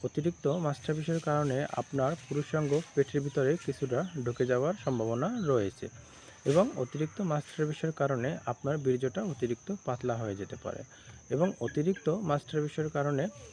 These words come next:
আপনার শুক্রাণুর পরিমাণটা অতিরিক্ত কমে যেতে পারে এবং অতিরিক্ত হস্তমৈথুন করার কারণে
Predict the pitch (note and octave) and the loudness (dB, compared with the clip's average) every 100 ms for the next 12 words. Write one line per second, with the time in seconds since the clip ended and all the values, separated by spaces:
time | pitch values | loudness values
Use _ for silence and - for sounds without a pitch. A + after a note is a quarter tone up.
0 | - - A#2+ - C#3+ F3+ - D3 - C#3+ | -18 -4 -4 0 0 0 -2 -2 2 2
1 | C#3+ C#3 B2+ B2+ B2 D#3 C4+ C#3 B2+ B2 | 2 0 0 0 -2 -4 -4 -4 0 0
2 | - - A3 - - C3 A2+ G2+ G2 G2 | 0 -4 -6 -6 -2 0 2 -2 -4 -4
3 | F#2 G2 - - - - B2+ D#3+ - C#3 | -4 -4 -12 -20 -20 -8 -2 -2 0 -2
4 | - E3+ G3 - C3+ F3 E3+ D3+ - D#3+ | 0 2 2 2 2 2 2 -4 -2 0
5 | D#3+ - D#3+ F#3+ C3+ C3 C3+ - B2 C3 | 0 0 -2 0 0 0 0 0 0 0
6 | A#2+ D3 | 0 -2